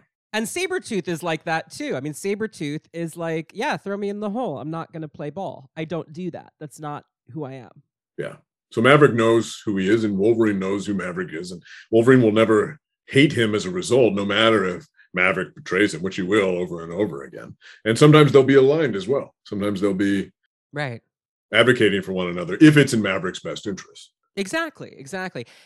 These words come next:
Speaker 1: And in that way, he is very similar to a lot of the human characters who have come in and out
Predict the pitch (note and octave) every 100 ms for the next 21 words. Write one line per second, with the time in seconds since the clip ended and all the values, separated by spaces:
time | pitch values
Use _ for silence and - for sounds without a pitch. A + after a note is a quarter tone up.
0 | _ G3 G3 G3 G3+ A#3+ E3 E3 D3 C3+
1 | C3+ C#3+ D3+ _ _ F3 E3 D#3+ D#3 D3+
2 | D3 C3+ C3+ B2+ C3+ B2 A#2 - B3 G#3+
3 | C#3+ B2 - - D#3+ C#3+ C#3 B2+ C3+ C3+
4 | C3 _ C3 B2+ B2 A#2+ A#2 _ D3+ D#3
5 | - A#3+ G3+ E3+ F3 C#3 B2+ C3+ A#2+ D3
6 | C#3 - C3+ C#3 - C#3+ C3+ C3 B2+ B2+